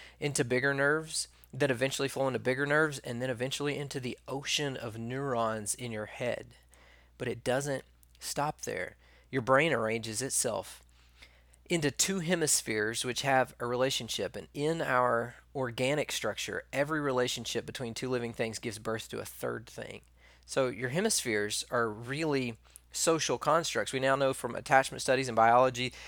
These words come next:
that virtually every part of our higher brain function has something, has, has somehow been wired by and for social interaction. So to have a relationship between two connected parts that are complementary,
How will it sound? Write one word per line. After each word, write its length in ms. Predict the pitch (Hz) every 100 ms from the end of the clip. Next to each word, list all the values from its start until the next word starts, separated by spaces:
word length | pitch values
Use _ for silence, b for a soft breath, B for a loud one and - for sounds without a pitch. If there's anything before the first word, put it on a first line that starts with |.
| B
that 100 | -
virtually 360 | 120 139 - 123
every 260 | 147 147 160
part 360 | - 139 135 - B B
of 140 | 131 127
our 100 | 117
higher 240 | 139 135
brain 320 | 113 127 135
function 360 | 131 127 - 117
has 180 | 120 -
something, 640 | - 139 135 151 151 156 B B B B B _
has, 300 | 127 113 - - 131
has 200 | 123 117
somehow 340 | 160 156 131
been 240 | 117 135 120
wired 540 | 113 123 104 107 120 - _ -
by 380 | 127 120 131
and 260 | 139 127 117
for 240 | 139 127
social 400 | 117 127 120 123
interaction. 600 | 107 104 95 - - - - _ _ _ _ _ _ _ _ _ _ -
So 120 | 147
to 60 | 139
have 140 | 156
a 20 |
relationship 520 | 170 139 143 139 139
between 340 | 147 - 131 113
two 160 | - 143
connected 420 | - 127 - 117
parts 240 | 127 120
that 100 | -
are 20 | 110
complementary, 640 | - 120 113 120 123 107